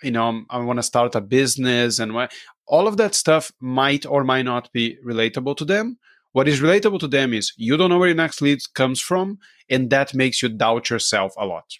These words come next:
and that nobody enjoys that feeling. So that, that's essentially, that's the emotional pain for that opening story. And, and you can keep it fairly light,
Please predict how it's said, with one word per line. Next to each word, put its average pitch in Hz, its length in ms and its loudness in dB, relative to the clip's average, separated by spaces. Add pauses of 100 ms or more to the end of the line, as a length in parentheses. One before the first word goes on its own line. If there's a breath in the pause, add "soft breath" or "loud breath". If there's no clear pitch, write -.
(180)
and 110 160 -2
that 117 180 2
nobody 135 320 2
enjoys 110 380 0
that 98 160 -6
feeling. - 400 -18
So 127 80 -8
that, 170 160 2
that's 226 180 2
essentially, 185 520 0
that's 151 300 0
the 202 100 0
emotional 156 500 0
pain 113 500 -4 (420 soft breath)
for 156 380 2
that 127 380 0
opening 120 460 -4
story. 139 500 2
And, 165 180 -10
and 240 140 -2
you 240 100 2
can 320 180 -2
keep 233 260 0
it 285 100 0
fairly 147 520 2
light, 110 680 -2